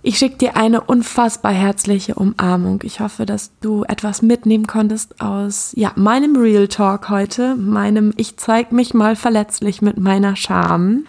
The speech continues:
Schreib mir super gerne in die Kommentare, ähm, wenn du was mitgenommen hast, was du mitgenommen hast, welche Erfahrungen du gemacht hast oder,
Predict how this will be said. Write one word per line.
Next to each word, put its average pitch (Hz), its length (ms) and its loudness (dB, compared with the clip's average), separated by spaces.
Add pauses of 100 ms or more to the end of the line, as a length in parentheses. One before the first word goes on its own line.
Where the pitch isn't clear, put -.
Schreib 202 380 -4
mir 190 100 2
super 202 300 0
gerne 180 320 0
in 180 80 0
die 185 80 -2
Kommentare, 175 1040 -2 (160)
ähm, 170 340 -2
wenn 202 140 4
du 240 140 0
was 214 160 0
mitgenommen 180 600 -2
hast, 185 300 -4
was 196 240 0
du 190 100 -2
mitgenommen 185 600 0
hast, - 160 -10
welche 196 220 0
Erfahrungen 247 560 2
du 214 80 0
gemacht 202 440 -2
hast 196 320 -4
oder, 185 520 0